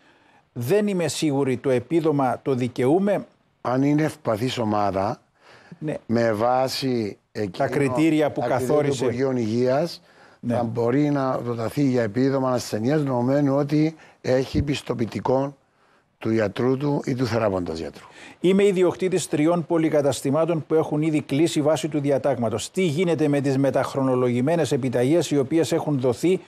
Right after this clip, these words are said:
Speaker 1: προς τα έξω, τη στιγμή που δεν υπάρχει τώρα κύκλος εργασιών; Διότι υπολόγισε ο εκδότης ότι όταν θα την εκ-, ε, όταν θα
Speaker 2: Ότι θα έχει
Speaker 1: εξαργυρωνόταν,
Speaker 2: ρευστό.
Speaker 1: θα είχε
Speaker 2: Αυτό
Speaker 1: ρευστό.
Speaker 2: θα πρέπει να κάνει διακανονισμό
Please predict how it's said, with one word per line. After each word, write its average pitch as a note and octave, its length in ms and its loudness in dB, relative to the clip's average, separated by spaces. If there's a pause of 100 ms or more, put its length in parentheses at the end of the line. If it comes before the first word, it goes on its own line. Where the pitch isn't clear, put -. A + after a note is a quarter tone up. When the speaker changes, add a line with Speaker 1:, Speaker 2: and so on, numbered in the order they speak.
(340)
Speaker 1:
προς D3+ 280 0
τα C#3 100 -2
έξω, F#3 500 0 (280)
τη D#3+ 100 -2
στιγμή D3 380 -2
που E3+ 120 -2
δεν F#3 160 2
υπάρχει F3 360 -2
τώρα F3 220 2
κύκλος G3+ 500 -2
εργασιών; E3+ 520 -2 (840)
Διότι E3 260 2
υπολόγισε D#3 760 0
ο D#3 140 0
εκδότης D3 760 0 (420)
ότι F#3 200 2
όταν G3 180 2
θα F3+ 140 -4
την D#3 160 0
εκ-, C#3+ 180 -6
ε, C#3+ 240 2
όταν E3+ 260 0
θα D3 60 -2
Speaker 2:
Ότι D3+ 120 0
θα C3+ 180 0
έχει D3 140 2
Speaker 1:
εξαργυρωνόταν, D#3 480 0
Speaker 2:
ρευστό. G#3+ 180 -2
Speaker 1:
θα F3 60 2
είχε F3+ 100 4
Speaker 2:
Αυτό C#3+ 140 -2
Speaker 1:
ρευστό. A#2+ 200 -2
Speaker 2:
θα F3 60 -2
πρέπει F3+ 220 -2
να F3 160 -2
κάνει E3+ 200 0
διακανονισμό E3+ 800 -2